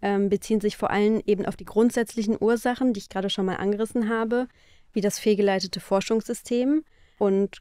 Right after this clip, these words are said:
grundsätzlich kann man sagen, dass zum einen die Forschung an eben bislang vernachlässigten, ähm, aber dringend benötigten Medizinprodukten gestärkt werden muss, also dass einfach mehr in dem Bereich investiert werden muss.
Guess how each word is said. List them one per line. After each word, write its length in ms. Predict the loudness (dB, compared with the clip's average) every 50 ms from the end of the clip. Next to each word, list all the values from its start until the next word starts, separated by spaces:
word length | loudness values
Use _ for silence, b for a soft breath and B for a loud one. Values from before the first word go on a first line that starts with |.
| -20 _ 0
grundsätzlich 460 | 2 2 4 4 2 0 -2 -4 -2
kann 160 | 0 2 2
man 160 | 2 2 2
sagen, 480 | 0 0 0 0 0 2 2 0 2 2
dass 200 | 0 -2 -4 -4
zum 180 | -4 -4 -2
einen 460 | 0 0 2 2 4 4 4 4 2 0
die 80 | -2
Forschung 640 | -4 -2 2 2 2 2 0 -2 -2 -2 -2 -2 -2
an 160 | -2 -4 -2
eben 320 | -2 -2 -2 0 -2 -2 -2
bislang 360 | -6 -6 -4 -2 -2 -2 -2
vernachlässigten, 1300 | -4 -4 -2 -2 0 0 -2 -2 -2 -4 -4 -4 -2 -4 -6 -6 -6 _ _ -4 -2 0 0 0 0 -2 -2 -4
ähm, 180 | -4 -4 -4
aber 180 | -4 -4 -4 -2
dringend 340 | 2 4 6 6 6 6 4
benötigten 680 | 4 4 6 6 6 4 2 -2 -2 -2 _ 0 2
Medizinprodukten 960 | 2 2 2 0 -4 -2 -2 -2 -2 -2 -2 -4 -4 -4 -4 -6 _ -6 -4 -4
gestärkt 460 | -4 -4 -2 0 -2 -2 -2 -2 -2
werden 260 | -2 0 0 0 0
muss, 200 | 0 -2 -4 -4
also 200 | -4 -4 -4 -2
dass 160 | -6 -6 -6
einfach 300 | -4 -6 -6 -6 -4 -4
mehr 160 | -2 -2 -2
in 80 | -2 -4
dem 140 | -4 -6 -8
Bereich 260 | -6 -6 -6 -6 -4
investiert 440 | -4 -4 -4 -6 -6 -6 -8 -6 -4
werden 200 | -4 -4 -2 0
muss. 280 | 0 0 -2 -4 -10